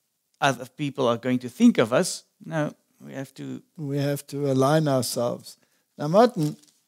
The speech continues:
Speaker 2: do you think it's important that, uh, the world should know about the Ten Commandments and obedience to Christ and, mm,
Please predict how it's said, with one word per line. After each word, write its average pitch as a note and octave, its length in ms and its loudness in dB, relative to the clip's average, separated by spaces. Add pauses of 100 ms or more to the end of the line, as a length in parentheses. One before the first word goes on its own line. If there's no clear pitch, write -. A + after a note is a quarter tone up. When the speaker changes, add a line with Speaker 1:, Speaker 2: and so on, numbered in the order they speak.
(400)
Speaker 2:
do C#3+ 260 -2
you A3+ 80 4
think A#3 280 2
it's G#3+ 180 0
important G3 600 0
that, D#3+ 220 2 (200)
uh, C3+ 460 2 (160)
the C3+ 120 0
world D#3+ 420 6
should - 280 -6
know C#3 480 4
about C3 440 0
the B2 80 -6
Ten C3+ 300 -4
Commandments C3+ 800 -4
and C3 140 -6
obedience C3 680 -2
to B2+ 120 -14
Christ B2 580 -4 (440)
and, C3 380 2 (500)
mm, A#2+ 280 -8